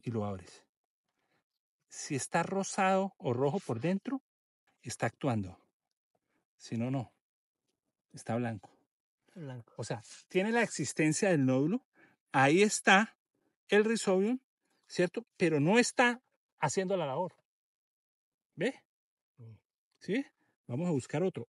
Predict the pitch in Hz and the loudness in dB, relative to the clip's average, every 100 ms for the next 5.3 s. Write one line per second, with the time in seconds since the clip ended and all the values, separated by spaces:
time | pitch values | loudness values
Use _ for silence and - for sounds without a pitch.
0 | _ 233 294 - _ _ _ 208 190 - | _ 0 0 -2 _ _ _ 0 2 4
1 | 277 175 - 185 190 254 240 196 151 135 | 2 2 2 2 4 2 4 2 4 0
2 | 135 302 330 175 - - - - _ - | 4 4 6 2 -2 -8 -16 -20 _ -4
3 | 151 175 185 - 202 - - 220 214 180 | -2 0 0 -2 -6 -4 -2 0 0 2
4 | 180 165 190 208 185 175 175 147 117 156 | 2 2 2 2 0 -2 0 0 2 2
5 | 165 247 | 2 0